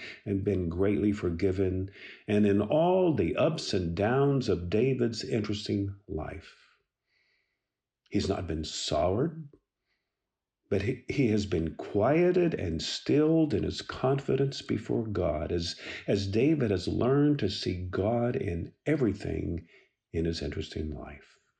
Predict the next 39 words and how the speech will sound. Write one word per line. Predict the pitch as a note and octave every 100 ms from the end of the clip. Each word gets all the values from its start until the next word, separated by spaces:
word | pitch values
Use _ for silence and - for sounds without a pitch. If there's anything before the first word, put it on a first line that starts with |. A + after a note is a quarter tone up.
| _ _ _ _ _ _ _ - - -
And | F#3
so | - D#3+
David | D3+ G#3+ G#3+
says, | - G2+ A#2 C#3
he | B2
says, | B2+ A#2
"You | B2
know, | B2 B2 - -
take | - -
it | B2
from | C#3+ C#3
me. | G#2 G#2+ G#2
I've | E2+
seen | - G2 A2+
a | C3
few | C#3+
years. | C3+ G#2+ G2+ A2 B2 -
I've | D#2 -
fought | - E2+ C3 - -
some | - C#3 G#2+
battles." | D#2+ D#2+ E2 G#2 G#2
But, | G2+ - - - -
but | - D3
in | C3+
verse | D#3 C#3+
twenty-four, | - C#3 A#2+ G#3 B3 D#3
David | A2 A2 A2 -
says | - D#2+ E2 C3 C#3+
that | D3
the | D3
steps | D3 - - - D#2 - - - - _ _ _ -
of | B2
a | D3
man | C3 D#2+ D#2 G2 -
are | B2+ G2+ G#2+ G#2+ - - -
made | E2 E2+ D#2
firm | - - F#2+ C3+ E3
by | D#3+ D3+
God. | C#3+ G2+ E2+ F#2 -